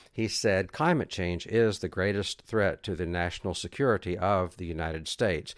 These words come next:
You know, and, you know, th-, so what does national security mean apart from the safety of the people, the physical safety of the people?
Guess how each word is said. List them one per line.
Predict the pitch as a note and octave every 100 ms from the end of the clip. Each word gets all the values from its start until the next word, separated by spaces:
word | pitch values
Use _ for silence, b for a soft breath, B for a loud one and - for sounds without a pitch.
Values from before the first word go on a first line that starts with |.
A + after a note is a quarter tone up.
| B B
You | G#2+
know, | G2 - - A2 - B B
and, | - G#2+ G2+ G2
you | - G2+
know, | E2+ - B B B _
th-, | A2 G#2+ F#2 -
so | - B2+ A#2 G#2+ G2+ F#2+
what | F3+ E3+
does | A#2+ F#2+
national | A#2 A2+ - G#2+
security | - G2 - A#2 G2 F2
mean | F2 A2 G#2 F2 E2+
apart | - - A2 G2 -
from | F#2 E2+
the | D#2+
safety | - A2 A2 - G#2 F#2+ F#2
of | F#2 E2
the | E2+
people, | - B2+ - D#2+ - b
the | F#2+
physical | - D3 D3 D3+ C3
safety | A2+ - A2 G#2 - F#2
of | E2
the | E2
people? | - F#2+ - - -